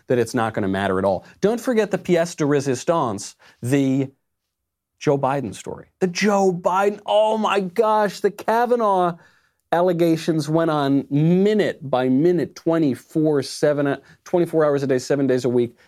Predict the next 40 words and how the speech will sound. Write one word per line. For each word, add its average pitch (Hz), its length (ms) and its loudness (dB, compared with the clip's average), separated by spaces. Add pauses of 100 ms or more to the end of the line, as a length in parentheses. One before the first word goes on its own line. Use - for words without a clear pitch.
for 131 120 -2
that 117 160 0
whole 165 420 0
hearing 156 400 0
and 131 80 0
even 151 180 2
afterward. 143 600 -4 (180)
Christine 175 540 0
Blasey 156 400 0
Ford, 139 340 -2 (220)
believe 170 400 2
all 160 200 2
women. 151 440 0 (260)
Brett 180 220 0
Kavanaugh, 175 440 0
who's 143 160 -2
just 156 200 -4
some 143 200 0
milquetoast 160 520 -2
lawyer 156 260 2
from 135 160 -2
D 156 160 0
C, 160 220 0
is 139 100 0
actually 160 280 0
a 139 40 0
gang 151 420 -2
rapist. 123 540 -2 (200)
He's 135 120 0
probably 170 240 0
part 151 220 -2
of 139 80 0
M 151 140 0
S 147 180 -6
thirteen 170 460 0
or 151 60 0
something, 98 460 -4
right? 131 220 0
Remember 170 240 0
that? 226 240 -2